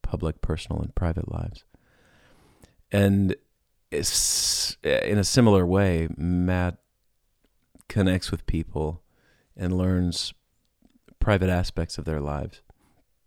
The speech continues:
So as we talk through, um, our conversation today, th-, kind of reflect and think on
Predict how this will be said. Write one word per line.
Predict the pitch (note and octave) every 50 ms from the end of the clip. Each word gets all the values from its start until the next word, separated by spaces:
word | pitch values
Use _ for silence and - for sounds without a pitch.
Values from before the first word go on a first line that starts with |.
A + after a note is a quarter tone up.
| _ _ _ _ _ _ _ _ _ _ _ _ _ _ _ _ _ _ _ - - - - - _ _ _ _
So | - - A2+
as | G#2 F#2
we | A2+ G#2
talk | - - B2+ A#2+ C3 B2+ -
through, | - - A#2+ A2 A2 G#2 G#2 G2+ G2 F#2+ F#2+ F#2 F#2+ - - _ _ _ _ -
um, | - - - - - - - - - _ _ _ _ _ _ _ _ _ _ _ _ _ _ _ _ _ _ _ _ _ _ _
our | - F#2+ G2+
conversation | - - A2 G#2 G2 F#2+ - G#2+ G#2 G#2 - F#2+
today, | F2 F2 D2+ D2 C2+ - F2 - _ _ _ _ _ _ _ _ _ _ _ _ _ _ _ _ _ _ - - _ _ _ _ _ _ _ _ _ _ _ _ _ _ _ _ _ _ _ _ _ _ _ _ _ _ _ _
th-, | _ - - - - -
kind | - G2+
of | F#2 F2
reflect | F2 E2+ - - G#2 G#2 G#2 - -
and | F2+ E2 E2 -
think | - G2+ G2 G2 - -
on | E2 E2 D#2+ D#2 D#2 F2 F2+